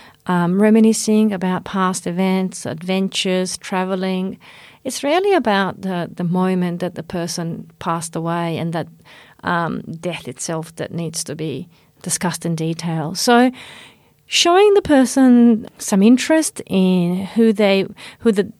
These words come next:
deceased person was, their name, and what they were like as a person, acknowledging that you can see how much this loss means to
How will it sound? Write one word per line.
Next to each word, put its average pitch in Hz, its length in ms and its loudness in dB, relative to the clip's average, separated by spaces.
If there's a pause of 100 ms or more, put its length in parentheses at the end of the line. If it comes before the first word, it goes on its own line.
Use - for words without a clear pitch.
deceased - 400 -6
person 185 400 -2
was, 269 640 2 (160)
their 180 160 -2
name, 247 920 6 (540)
and 208 180 2
what 226 220 2
they 220 140 4
were 202 140 2
like 190 380 0
as 185 120 -6
a 180 60 -4
person, 269 680 0 (440)
acknowledging 269 680 4
that 254 100 -2
you 190 220 -2
can 202 180 0
see 208 320 0
how 214 260 0
much 190 540 0 (260)
this 196 240 -2
loss - 560 -4
means 190 440 -2
to 185 420 -2